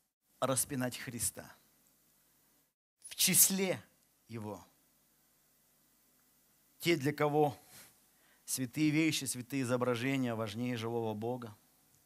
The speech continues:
В их числе и служители культа мы видим, монах, люди светские, правитель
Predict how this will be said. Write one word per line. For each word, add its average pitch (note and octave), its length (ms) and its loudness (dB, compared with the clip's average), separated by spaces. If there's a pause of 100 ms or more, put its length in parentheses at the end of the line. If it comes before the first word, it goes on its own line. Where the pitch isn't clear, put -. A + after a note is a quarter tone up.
(960)
В C#3 60 -2
их D#3 120 -2
числе E3 460 4
и C#3+ 40 4
служители D3+ 600 0
культа E3 420 -4
мы D3+ 100 2
видим, C#3 400 -2 (220)
монах, A#2 680 -2 (1800)
люди D#3+ 220 0
светские, D#3+ 760 0 (1600)
правитель F3 680 2